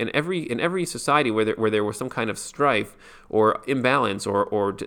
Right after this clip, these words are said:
damage to one or the other of the genders, it was because there was some kind of distortion, an Eitz Hadas perspective where people followed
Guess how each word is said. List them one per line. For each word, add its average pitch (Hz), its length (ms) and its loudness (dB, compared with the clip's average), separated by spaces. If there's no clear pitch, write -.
damage 123 400 0
to 107 100 -2
one 110 260 2
or 117 100 2
the 107 140 0
other 113 220 2
of 104 80 0
the 107 60 -4
genders, 120 380 -2
it 104 60 -4
was 107 140 -2
because 123 580 -2
there 104 160 2
was 104 280 2
some 127 140 0
kind 120 140 0
of 107 100 -2
distortion, 131 540 0
an 107 120 -4
Eitz 135 200 0
Hadas 123 440 0
perspective 113 460 -2
where 104 140 0
people 117 300 -4
followed 107 420 0